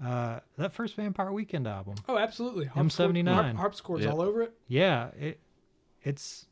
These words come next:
Speaker 1: it's very much indebted to that,
Speaker 2: Absolutely.
Speaker 1: to that sound.
Speaker 2: I think in
Speaker 1: It's maybe not as structured as that was, but
Speaker 2: N-
Speaker 1: it's de-, it has that sound, though.
Speaker 2: Absolutely. I mean, they're definitely vibing off that and kind of, you know, putting almost this, like, punk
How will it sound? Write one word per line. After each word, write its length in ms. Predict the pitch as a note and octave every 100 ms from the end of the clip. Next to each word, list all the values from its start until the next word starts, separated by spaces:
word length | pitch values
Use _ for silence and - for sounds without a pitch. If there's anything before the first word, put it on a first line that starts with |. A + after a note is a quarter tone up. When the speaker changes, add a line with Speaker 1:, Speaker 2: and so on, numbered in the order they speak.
| _ _ _ _ _
Speaker 1:
it's 100 | C3 A#2+
very 260 | B2+ D#3
much 260 | D#3+ D#3 D#3
indebted 520 | C#3+ C3 C#3+ D3+ B2+
to 140 | C3
that, 320 | B2 B2 B2 - _ _ -
Speaker 2:
Absolutely. 440 | D#3 - C#3+ B2+
Speaker 1:
to 40 | -
that 60 |
sound. 440 | G3 D3+ C#3 G2+ G2+ _ - -
Speaker 2:
I 160 | G3 B3+
think 540 | B3 B3+ B3 - - _ _ _ _ _ -
in 260 | F#3+ F3+
Speaker 1:
It's 180 | - -
maybe 220 | E3 D#3+
not 160 | D3 B2
as 80 | -
structured 560 | - D3+ C3+ - A#2
as 140 | G#2+ G#2
that 240 | A2 -
was, 260 | A2+ A2 A2
but 120 | C#3+
Speaker 2:
N- 80 | D3
Speaker 1:
it's 100 | C3+
de-, 260 | D3+ D3
it 60 | C#3
has 200 | C#3+ C3+
that 180 | A#2+ -
sound, 400 | - C#3 A2 G2+
though. 60 | G#3
Speaker 2:
Absolutely. 500 | G3+ G#3 G3+ D3+ D3
I 100 | D#3
mean, 140 | F3
they're 120 | F3+
definitely 360 | E3+ F3+ C#3+ D3
vibing 360 | D3+ D#3+ D#3 D#3
off 200 | D3 -
that 280 | D3 D3 D3
and 160 | C#3+
kind 240 | C#3+ D3 C#3+
of, 80 | C3+ _ _ _ _ _ _ _ _ _ _ _ -
you 120 | D3+
know, 100 | C#3
putting 320 | C#3 D#3+ D3+
almost 420 | D3 D3 C#3+ C3+
this, 180 | D3 -
like, 160 | C3+ -
punk 320 | - D#3+ D3